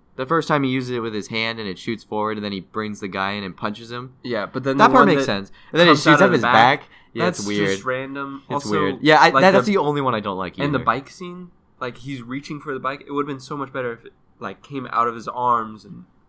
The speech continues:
Speaker 1: Okay.
Speaker 2: like, but it, like, comes from his
Speaker 1: Yeah, the,
Speaker 2: stomach.
Speaker 1: yeah, his middle, his middle of his
Speaker 2: Yeah,
Speaker 1: chest,
Speaker 2: like,
Speaker 1: like, grabs it.
Speaker 2: wha-, why? <laughs>
Speaker 1: Yeah. <laughs> If Eddie wasn't ready, you just, like, slap the bike with, like, his
Speaker 2: Yeah.
Speaker 1: chest and his head, and it would just be like,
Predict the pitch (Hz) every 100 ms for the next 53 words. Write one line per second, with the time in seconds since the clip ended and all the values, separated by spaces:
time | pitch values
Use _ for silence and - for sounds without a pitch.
0 | - 392 143 117 113 - 127 123 117 110
1 | - 139 135 131 107 98 - _ - 110
2 | 101 104 - 131 104 123 131 131 143 131
3 | 131 120 135 147 123 131 117 120 113 107
4 | 95 104 101 95 147 143 - 127 131 131
5 | 120 120 127 131 127 - 101 - _ -
6 | 139 - - - 156 165 220 190 180 151
7 | 143 135 131 139 147 151 - 151 139 160
8 | - 127 123 135 123 123 165 151 139 180
9 | 147 123 127 123 113 117 117 113 107 113
10 | 110 107